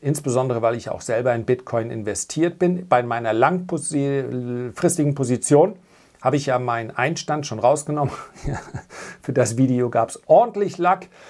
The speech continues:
äh, war auch auf niedrigem Niveau als heute. Also insofern, Ethereum habe ich bei um viertausend Dollar ja ein Drittel rausgenommen. Das war Stand jetzt ganz gut, aber ansonsten muss man dabei bleiben.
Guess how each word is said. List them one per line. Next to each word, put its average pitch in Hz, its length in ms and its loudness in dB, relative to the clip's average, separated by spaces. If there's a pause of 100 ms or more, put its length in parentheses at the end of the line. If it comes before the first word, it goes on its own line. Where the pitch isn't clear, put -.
(240)
äh, 127 160 4
war 156 220 4
auch - 80 -6
auf - 160 -2
niedrigem 139 580 0
Niveau 113 300 0
als 113 220 -2
heute. 123 320 0
Also 107 160 -4
insofern, 104 420 -6
Ethereum 208 460 4
habe 175 160 0
ich - 80 -16
bei 143 80 2
um 160 160 0
viertausend 139 600 2
Dollar 127 220 4
ja 123 160 2
ein 127 180 0
Drittel 123 240 -2
rausgenommen. 113 640 0
Das 117 340 0
war 113 160 4
Stand 107 300 -4
jetzt 110 240 -4
ganz 104 240 -10
gut, 214 240 2
aber 180 520 4 (640)
ansonsten 170 1080 2 (440)
muss 139 300 2
man 143 160 2
dabei 120 340 4
bleiben. 151 560 2